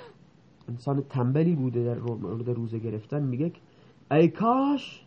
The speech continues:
شب در رمضان به مانند یک ماه می‌بود، ای کاش که شبش همچون ماه می‌بود، ای کاش که شبش یک ماه می‌بود. و مر نهاره مر السحاب،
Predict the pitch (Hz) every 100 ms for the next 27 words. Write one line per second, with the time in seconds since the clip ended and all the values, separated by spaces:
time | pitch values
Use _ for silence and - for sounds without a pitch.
0 | - - - - - _ _ - - 190
1 | 262 262 - 139 143 139 135 135 139 165
2 | 202 214 - - - - - - - -
3 | - - - 123 120 120 131 139 143 143
4 | 143 151 156 120 - - - - - -
5 | - - - - 117 - 131 - - -
6 | 156 233 - - - - - - 131 127
7 | 139 139 175 185 185 185 214 - _ _
8 | _ _ _ _ - - - - _ _
9 | _ - _ - - 127 - - - 127
10 | 127 131 127 131 123 113 82 - - -
11 | _ _ - - - - 135 165 240 202
12 | 190 175 175 165 180 190 160 143 135 131
13 | 143 143 135